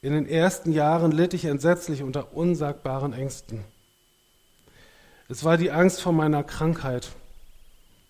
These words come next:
vor wilden Tieren, vor der Einsamkeit. Eines Nachts hielt ich diese Angstzustände nicht mehr aus.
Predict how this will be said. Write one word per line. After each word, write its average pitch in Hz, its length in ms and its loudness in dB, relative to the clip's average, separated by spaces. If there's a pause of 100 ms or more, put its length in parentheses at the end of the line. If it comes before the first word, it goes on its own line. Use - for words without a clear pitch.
(380)
vor 131 500 -4
wilden 147 300 -4
Tieren, 151 480 -2 (840)
vor - 160 -6
der 131 140 -4
Einsamkeit. 131 840 0 (1400)
Eines 180 400 4
Nachts 165 340 2
hielt 170 240 0
ich 170 100 -2
diese 156 280 -4
Angstzustände 147 680 -2
nicht 139 220 -2
mehr 135 160 0
aus. 123 300 -6